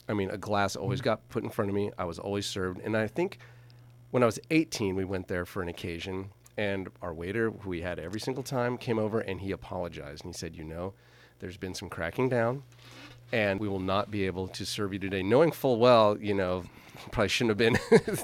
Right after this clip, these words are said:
Speaker 1: throughout.
Speaker 2: You probably
Speaker 1: But
Speaker 2: brought your own anyway.
Speaker 1: Well, yeah, probably so. But, but the fact is that there's such a cultural difference
Speaker 2: Yeah.
Speaker 1: between those, uh, the European mindset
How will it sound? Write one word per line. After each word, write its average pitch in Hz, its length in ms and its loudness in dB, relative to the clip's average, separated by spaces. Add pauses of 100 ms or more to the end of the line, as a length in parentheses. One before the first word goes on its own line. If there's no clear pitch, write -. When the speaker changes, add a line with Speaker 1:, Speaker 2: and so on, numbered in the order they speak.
Speaker 1:
throughout. 135 600 4
Speaker 2:
You 180 100 2
probably 135 260 12
Speaker 1:
But 151 80 12
Speaker 2:
brought 123 100 12
your 123 140 12
own 127 140 12
anyway. 127 400 10 (440)
Speaker 1:
Well, 123 260 10
yeah, 120 240 10
probably 113 320 8
so. 135 240 8
But, 113 280 8 (280)
but 131 80 -8
the - 40 -10
fact 190 180 8
is 143 140 0
that 131 200 4
there's 127 200 4
such - 220 2
a 165 40 2
cultural 123 580 2 (140)
difference 82 500 -6
Speaker 2:
Yeah. 90 120 0
Speaker 1:
between 95 240 0
those, 87 300 -2
uh, 98 120 -6
the 117 80 -2
European 120 500 6
mindset 110 520 6